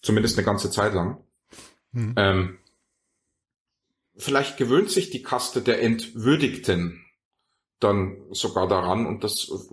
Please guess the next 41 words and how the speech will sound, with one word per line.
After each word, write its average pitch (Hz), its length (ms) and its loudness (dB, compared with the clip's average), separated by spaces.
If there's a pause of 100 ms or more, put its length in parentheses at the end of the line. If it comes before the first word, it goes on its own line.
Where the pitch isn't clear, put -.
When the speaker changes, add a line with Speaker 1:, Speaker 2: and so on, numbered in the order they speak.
(280)
Speaker 1:
verewigt 139 500 0
sich - 180 -2
sogar 85 260 0
auf 80 180 -4
irgendeine 92 380 0
Art 92 220 -2
und 90 120 -2
Weise. 85 460 -2 (300)
Eigentlich 107 260 0
eine 113 100 2
schreckliche 110 420 -2
Vorstellung, 120 580 0
aber 113 540 0 (720)
Speaker 2:
Kann 139 140 -4
ich 123 100 -2
mir 113 80 4
Speaker 1:
denkbar 131 220 0
Speaker 2:
vorstellen, 107 280 -2
Speaker 1:
ist, - 180 -18
Speaker 2:
ja. 117 160 0
Speaker 1:
ja, 107 300 4
denkbar 120 380 2
ist - 140 -4
das 127 120 2
schon. 139 300 0
Also 92 160 -2
man 101 180 2
wird 113 140 0
dann 113 120 0
zum - 180 -6
Paria, 135 640 2 (360)
man 90 140 0
hat 98 140 -2
sehr - 280 0
wohl 104 140 4
wahrscheinlich 90 360 -2
seinen 87 140 -4
Job, - 420 -2
den 90 140 0
wird 92 140 0
man 90 300 -2